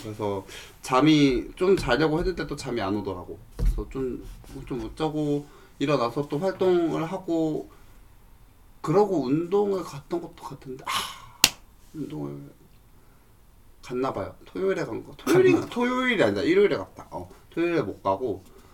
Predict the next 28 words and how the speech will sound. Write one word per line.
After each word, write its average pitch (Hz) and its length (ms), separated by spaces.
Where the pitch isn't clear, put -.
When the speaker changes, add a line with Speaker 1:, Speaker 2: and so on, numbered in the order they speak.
Speaker 1:
아, 73 280
어, 95 240
못 95 160
가고 107 340
토요일에는 143 540
좀 123 160
쉬고, - 580
안 107 120
돼, - 100
내 104 200
상-, 139 240
내 117 220
상태를 135 480
좀 107 200
호전시키고 143 480
싶다 - 240
해서 107 120
좀 120 160
쉬고, 170 320
그러고서 151 380
이제 110 200
일요일에 160 560
운동 113 340
갔다 110 300
오고 98 420
뭐 92 460
이것저것 104 340
하고, 147 640